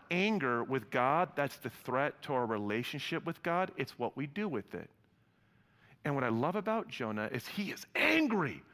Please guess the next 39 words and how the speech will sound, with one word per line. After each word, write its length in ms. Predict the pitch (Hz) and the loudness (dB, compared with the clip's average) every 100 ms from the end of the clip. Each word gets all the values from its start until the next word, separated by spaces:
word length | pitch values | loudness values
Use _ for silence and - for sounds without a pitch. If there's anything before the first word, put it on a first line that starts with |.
| - - - | -20 -12 0
And 120 | 180 | 2
we're 80 | 233 | 4
gonna 140 | 240 | 2
see 260 | - 190 185 | 2 2 2
in 100 | 156 | 4
a 20 | |
minute 300 | 190 160 - - - | 4 2 0 -6 0
how 140 | 185 | 2
he 180 | 151 170 | 2 0
gives 420 | 127 240 269 202 | 2 2 2 0
God 600 | 135 180 185 190 196 185 - - - | 2 4 6 8 6 4 -2 -18 -2
the 80 | 151 | 4
middle 240 | 196 202 | 6 4
finger. 440 | - 175 127 95 - _ - - - - - - _ _ | 4 0 0 -4 -14 _ -20 -20 -20 -20 -20 -20 _ _
But 200 | 156 254 | 4 4
he 200 | 190 247 | 6 4
brings 600 | 196 170 269 339 349 311 | 4 4 6 8 6 6
that 140 | 226 214 - | 4 4 4
anger 380 | 202 214 220 214 | 4 6 6 4
to 420 | - - 349 247 | 2 4 6 6
God 460 | 156 131 135 185 - - - - | 6 6 8 4 0 -18 -4 2
in 160 | 214 | 4
prayer. 480 | - 214 196 143 143 | 4 4 6 8 6
He 160 | 170 190 | 2 4
doesn't 500 | 254 277 262 - - | 6 6 2 0 2
take 300 | 240 226 - | 2 2 0
the 160 | 202 | 2
anger 400 | 185 185 185 180 - - - | 4 4 4 2 -2 -4 0
and 160 | 165 | 4
walk 240 | 165 185 151 | 4 4 4
away 420 | 143 160 156 147 - | 4 4 2 0 -4
from 160 | 143 | 0
God 320 | 131 139 135 - | 4 4 4 0
with 260 | 117 135 - | -2 -2 -2
it. 140 | 95 123 | -6 -4
No, 280 | 123 120 | -2 0
there's 260 | 104 127 120 | 2 2 0
the 60 | 120 | -2
difference. 640 | 92 - 85 - - | -4 -6 -12 -14 -18